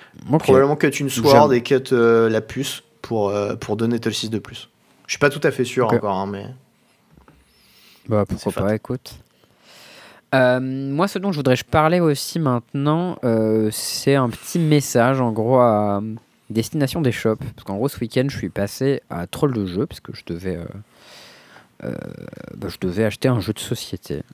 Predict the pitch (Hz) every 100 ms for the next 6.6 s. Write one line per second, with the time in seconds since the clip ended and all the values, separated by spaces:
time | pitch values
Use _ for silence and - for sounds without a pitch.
0 | _ - 85 - - - - 87 87 -
1 | - - 92 87 110 95 85 82 82 -
2 | 87 85 85 85 78 - - - - -
3 | 127 117 107 90 87 - 123 143 - 120
4 | - _ _ _ 107 107 110 - 139 98
5 | 180 131 101 92 92 _ _ - - -
6 | - 95 98 87 -